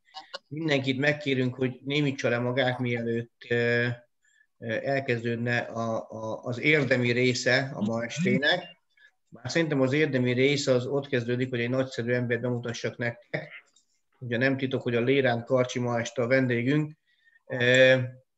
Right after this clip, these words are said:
nem is tudom, hogy honnan kezdjem. Onnan kezdem, hogy még a Karcsi se tud saját magáról. És akkor ezt meglepetésnek szánom.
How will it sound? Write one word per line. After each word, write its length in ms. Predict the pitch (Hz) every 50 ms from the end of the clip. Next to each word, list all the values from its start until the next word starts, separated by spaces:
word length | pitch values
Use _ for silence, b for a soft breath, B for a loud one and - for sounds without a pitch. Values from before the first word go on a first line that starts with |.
| _ _ _ _ _ _ _ _ _ _ _ _ _ _ _ _ _ _ _ _ _
nem 240 | 120 180 214 -
is 80 | 247 -
tudom, 180 | - 180 156 131
hogy 100 | 151 170
honnan 300 | 165 147 135 120 117 -
kezdjem. 420 | - 139 131 127 - 131 123 131
Onnan 280 | 165 220 233 208 151 139
kezdem, 240 | - 185 160 147 160
hogy 100 | 156 156
még 100 | 151 147
a 100 | 160 156
Karcsi 300 | 180 208 190 160 160 135
se 180 | 117 - 113
tud 200 | - - 95 90 - _ _ _ _ _ _ _ _ _ _ _
saját 300 | - 151 143 127 117 110
magáról. 680 | - 117 107 - 110 104 101 98 98 98 90 85 92 - _ _ _ _ _ _ _ _
És 140 | - 117 123
akkor 220 | 143 139 139 139 139
ezt 120 | 139 131
meglepetésnek 840 | 180 208 196 160 151 135 135 135 123 - 127 117 - - 113 113
szánom. 640 | - - - 113 110 107 107 104 98 90 107 123 -